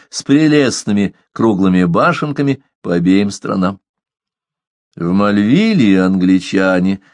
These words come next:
просто-напросто сделали в зубчатой стене ворота — а рядом возвели прямоугольную трехэтажную башню, высокие голые стены которой сплошь продырявлены длинными бойницами.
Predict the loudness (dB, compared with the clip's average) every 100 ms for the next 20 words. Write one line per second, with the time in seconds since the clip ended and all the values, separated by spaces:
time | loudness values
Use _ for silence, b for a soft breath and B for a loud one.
0 | b -4 0 0 -2 -2 0 0 -2 -4
1 | -2 0 0 0 0 2 2 0 0 -2
2 | 0 -2 0 0 -2 -4 -2 0 2 2
3 | 2 2 0 -4 -10 _ _ _ _ _
4 | _ -4 0 2 2 0 0 0 2 0
5 | 0 0 0 -2 -2 -2 0 0 0 0
6 | 0 -2 -4 -2 -2 -2 -2 -2 0 0
7 | 0 -4 -6 -8 B B B -2 0 0
8 | 2 2 0 -2 0 0 0 2 4 4
9 | 2 -6 -2 0 0 -2 -2 -2 -2 -4
10 | b b b -16 -8 -2 0 0 -2 -2
11 | 0 2 2 2 2 0 0 0 -2 -4
12 | -8 -6 -4 -2 -4 -6 -14 -18